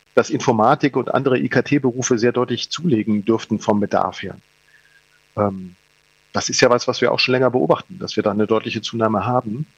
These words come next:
Ähm, interessanterweise in diesem Jahr haben wir es am Arbeitsmarkt noch nicht festgestellt. Ich hätte eigentlich erwartet, dass, ähm, die Corona-Pandemie und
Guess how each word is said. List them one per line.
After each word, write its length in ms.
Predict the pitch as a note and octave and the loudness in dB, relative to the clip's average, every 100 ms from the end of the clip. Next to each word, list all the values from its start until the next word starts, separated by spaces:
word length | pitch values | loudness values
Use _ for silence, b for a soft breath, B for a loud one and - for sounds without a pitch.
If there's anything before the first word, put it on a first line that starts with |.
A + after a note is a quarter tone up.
| _ b b b - | _ b b b 0
Ähm, 300 | A#2 A2 G#2 | 2 2 2
interessanterweise 880 | - C3+ B2+ D#3+ F3 C#3 C#3+ D#3 D3+ | 0 2 4 4 4 6 6 6 2
in 200 | C3 B2+ | 0 -2
diesem 280 | D#3+ E3 | 0 0
Jahr 320 | D3 D3 D3+ C3 | 4 4 4 4
haben 140 | C3+ | 2
wir 60 | C3+ | 2
es 100 | B2+ | 0
am 80 | |
Arbeitsmarkt 440 | A#2 C#3 C#3 C#3 - | 0 0 0 -2 -2
noch 60 | |
nicht 160 | C#3+ - | -2 -2
festgestellt. 640 | G#2 - - - - - _ _ _ _ _ - | -4 -2 -2 -2 -6 -14 _ _ _ _ _ -4
Ich 140 | D#3 | 2
hätte 200 | F3 D#3 | 4 4
eigentlich 200 | - D3+ | 2 2
erwartet, 420 | C#3+ C3 C#3+ C#3+ C3 | 4 6 4 2 2
dass, 280 | C3+ - | 0 0
ähm, 460 | - B2 A#2+ A#2 A#2+ | 0 2 2 -2 -6
die 100 | A#2 | -4
Corona-Pandemie 960 | - B2 C#3+ C3+ C3+ C3+ C3 C3 C3+ A2+ | 0 2 2 2 2 2 0 0 0 0
und 340 | A#2 A2 - | -2 -4 -8